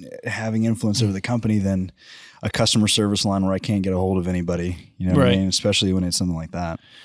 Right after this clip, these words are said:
Speaker 2: And yeah, and that's what, what we like over at Panther. I mean, we all, we all do the same stuff, you know? I mean, we all got different titles, but ultimately at the end of the day, we, we all still do, do the same stuff from, you know, from selling to organizing to ordering to,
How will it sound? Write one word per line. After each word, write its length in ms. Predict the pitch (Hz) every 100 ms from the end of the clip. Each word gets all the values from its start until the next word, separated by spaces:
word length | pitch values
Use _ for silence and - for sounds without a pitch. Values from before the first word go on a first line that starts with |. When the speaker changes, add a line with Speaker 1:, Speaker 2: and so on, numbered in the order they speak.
| - - - - _ _ _ -
Speaker 2:
And 180 | 147 143
yeah, 140 | 139
and 80 | 127
that's 200 | 135 -
what, 160 | 127 123 135
what 220 | 131 113
we 120 | 120
like 220 | 113 107
over 160 | 113 110
at 60 | 101
Panther. 260 | 117 107 113
I 40 |
mean, 140 | 110 110
we 100 | 110
all, 300 | 107 104 - - - 220
we 160 | 143
all 180 | 131 120
do 180 | 120 120
the 80 | 107
same 260 | 123 117
stuff, 520 | 107 123 117 104 - -
you 140 | 123
know? 220 | 113 110 101
I 40 | 117
mean, 160 | 113
we 60 | 113
all 160 | 113 113
got 200 | 110 107 143
different 280 | 120 107 101
titles, 400 | 117 107 101 98
but 240 | - 110 - -
ultimately 340 | 123 113 113 107
at 60 |
the 40 | 113
end 100 | 107
of 80 | 101
the 60 |
day, 180 | 110 107
we, 180 | 104 104 - _ -
we 140 | 113
all 160 | 110 104
still 240 | - 110
do, 160 | 107 107
do 240 | 131 117
the 60 | 104
same 260 | - 110 101
stuff 360 | 117 107 95
from, 320 | - 107 104 - 151
you 160 | 107
know, 160 | 104 92 - _ _ _ _
from 140 | - 101
selling 440 | 120 113 110 110
to 220 | 104 101 - - - - _
organizing 580 | 120 113 113 110 113 110
to 80 | 101
ordering 540 | 110 110 110 110 110
to, 200 | 98 101